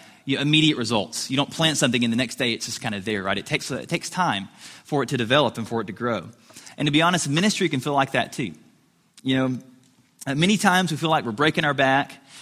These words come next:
Uh, we're just pouring out sweat, or we're pouring our lives into other people. We're pointing them to Christ. We're pouring biblical truth in, into them. We're praying for them. We're encouraging them. We're being there for them. But yet it doesn't seem like anything's changing.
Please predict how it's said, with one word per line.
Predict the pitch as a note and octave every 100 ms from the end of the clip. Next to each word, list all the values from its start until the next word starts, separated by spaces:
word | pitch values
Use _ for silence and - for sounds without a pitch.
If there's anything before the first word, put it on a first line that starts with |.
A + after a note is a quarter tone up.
| - -
Uh, | B2 A#2 A2+
we're | B2
just | C3+ B2+ -
pouring | - - E3+ E3+
out | E3 D#3
sweat, | - D3 D#3 D#3
or | B2
we're | A#2
pouring | A2+ F3 D#3+
our | C#3
lives | C3+ D3+ D3+
into | C#3+
other | B2
people. | - F3+ E3+ E3 D#3+ -
We're | B2+
pointing | - E3 E3
them | D3+
to | A#2+
Christ. | - E3+ D#3+ D#3+ -
We're | A2+
pouring | - E3 D#3+ D#3 - -
biblical | C3 D#3 D#3 C#3+
truth | - E3+ D#3+
in, |
into | D3+ D3+
them. | D3+ D3+
We're | G#2
praying | - D#3+ E3
for | D#3+
them. | D3+ D#3 C#3+
We're | A2
encouraging | G#2+ D3 D3+ D#3
them. | D3+ D3 C#3+ C#3+ C#3+ - -
We're | A#2+
being | B2+ D#3+
there | D#3
for | D3+ D#3+ D#3
them. | C#3+
But | C3+
yet | E3+
it | -
doesn't | G3 E3+
seem | - G#3+
like | G3 E3+ -
anything's | D#3+ E3+ C#3 -
changing. | - C3+ G2 D#2